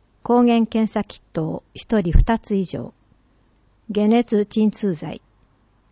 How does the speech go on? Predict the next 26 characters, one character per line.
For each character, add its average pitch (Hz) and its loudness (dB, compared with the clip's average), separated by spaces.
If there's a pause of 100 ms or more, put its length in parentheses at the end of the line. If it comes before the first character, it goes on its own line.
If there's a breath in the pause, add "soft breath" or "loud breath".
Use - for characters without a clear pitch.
(360)
発 202 -4
熱 247 2
時 202 0
に 170 0
も 170 -2
食 190 0
べ 233 0
や 240 0
す - -4
い 170 -2
も 151 -4
の。 156 -4 (1700)
新 233 0
型 220 0
コ 214 0
ロ 214 2
ナ 175 0
の 170 -2 (140)
基 202 -4
本 247 4
的 226 -2
な 196 0
感 220 0
染 208 -2
対 190 -4
策。 - -12